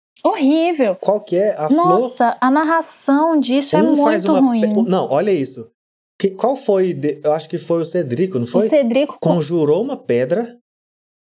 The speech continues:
Speaker 2: transformou a
Speaker 1: Num
Speaker 2: pedra em
Speaker 1: labrador.
Speaker 2: cachorro,
Speaker 1: Sim.
Speaker 2: o dragão pegar o
Speaker 1: Nossa,
Speaker 2: cachorro.
Speaker 1: ridículo.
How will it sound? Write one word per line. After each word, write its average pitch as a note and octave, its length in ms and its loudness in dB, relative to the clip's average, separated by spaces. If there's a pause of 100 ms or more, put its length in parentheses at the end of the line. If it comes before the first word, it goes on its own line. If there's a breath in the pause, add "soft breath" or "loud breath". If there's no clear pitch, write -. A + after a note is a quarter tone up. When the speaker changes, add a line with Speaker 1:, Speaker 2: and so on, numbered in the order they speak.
(140)
Speaker 2:
transformou F3+ 640 0
a B3+ 60 0
Speaker 1:
Num B3 100 4
Speaker 2:
pedra C4+ 180 2
em C4 40 4
Speaker 1:
labrador. B3+ 680 2
Speaker 2:
cachorro, B3+ 220 -6 (160)
Speaker 1:
Sim. E3+ 160 0
Speaker 2:
o - 40 4
dragão F3+ 520 0
pegar F#3 320 0
o - 40 2
Speaker 1:
Nossa, A3+ 100 -6
Speaker 2:
cachorro. A3+ 480 -2
Speaker 1:
ridículo. G#3+ 680 -2